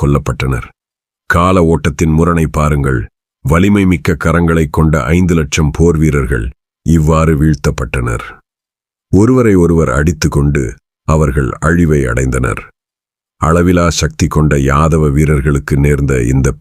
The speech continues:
பேரழிவையும் புகழ்மிக்க கிருஷ்ணன் மறைந்ததையும் மீண்டும் மீண்டும் நினைத்து மனதில் அமைதியை இழந்து தவிக்கிறேன்.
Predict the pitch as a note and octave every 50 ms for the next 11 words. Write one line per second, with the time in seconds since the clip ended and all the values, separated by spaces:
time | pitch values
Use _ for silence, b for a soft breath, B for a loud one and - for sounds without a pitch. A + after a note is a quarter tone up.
0 | - D2+ D#2 D2 C2+ C2+ C2+ C2+ C2 B1+ B1 A#1+ A#1+ A#1 G#1 G1+ - _ _ _
1 | _ _ _ _ _ _ _ _ - G2 E2 G2 G2 F#2+ F#2 F2+ D#2 - - D2+
2 | - - F2 D#2+ - - - E2+ D#2 C#2+ C2+ C2 C2 D2 D#2 D#2 C#2 C#2+ C2 C2+
3 | C2 C2 B1+ A#1 G#1+ G#1 - _ _ _ _ _ _ - - D2 D#2 E2 E2 D#2
4 | C#2+ E2 D2 D2 D2 D2+ D2+ D2+ C2+ D2 C2+ C#2 C2 B1+ C2 C#2+ C#2+ C#2+ - -
5 | C#2+ B1+ G#1+ - - _ _ _ _ - - D2 E2 E2 E2+ F2 D#2 E2 D#2 C#2+
6 | B1 - - - C2 C#2+ E2 F2 F2+ D#2 D2 D2+ C#2+ C2+ C2 B1+ B1 B1+ C#2 C#2+
7 | C#2+ C#2 C2+ D2+ C#2+ - C#2+ C2+ C#2 C2+ - - C#2 B1+ A#1+ A1 G1+ G1+ -